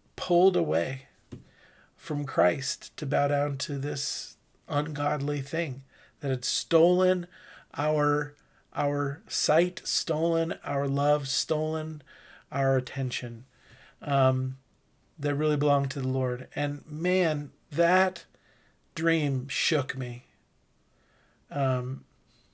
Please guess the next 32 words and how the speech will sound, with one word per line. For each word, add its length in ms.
and, 180
and, 440
and 420
I, 320
yeah, 160
it 60
must 200
have 100
been 120
twenty 240
sixteen. 480
It 60
had 180
to 60
have 100
been. 220
Um, 560
and 100
I, 180
I 40
just 280
said, 180
"I'm 120
never 200
gonna 180
do 180
that 180
again." 260
I'm 140
just, 200
I'm, 300
I, 260